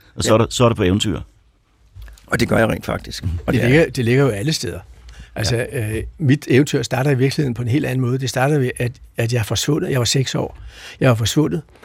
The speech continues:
Speaker 3: øh, og var ude for, for at opleve den store verden. Og min mor blev meget bekymret, fordi hun kunne ikke finde mig. Ringer til min far, og min far, han kommer kørende, øh, afsted med,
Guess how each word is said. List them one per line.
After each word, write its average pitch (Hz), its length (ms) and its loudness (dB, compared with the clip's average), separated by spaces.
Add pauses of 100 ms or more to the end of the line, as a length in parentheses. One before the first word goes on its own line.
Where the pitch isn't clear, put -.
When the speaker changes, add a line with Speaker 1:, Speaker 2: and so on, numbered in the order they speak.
(320)
Speaker 3:
øh, 127 180 4
og 120 80 0
var 117 80 4
ude 131 140 6
for, 143 140 4
for 135 160 -2
at 127 60 2
opleve 143 380 2
den 131 160 0
store 135 260 0
verden. 120 500 -2
Og 127 100 2
min 131 140 4
mor 143 300 4
blev 143 180 0
meget 127 220 0
bekymret, 139 400 0
fordi 123 240 -4
hun 117 120 2
kunne 127 140 -4
ikke 120 100 -8
finde 120 200 2
mig. 143 140 2 (420)
Ringer 131 140 6
til 131 140 2
min 117 80 2
far, 127 300 0
og 127 440 -4
min 117 120 0
far, 139 180 2
han 143 100 4
kommer 139 280 -2 (140)
kørende, 143 500 -2
øh, 135 80 -4 (180)
afsted 139 400 0
med, 123 220 0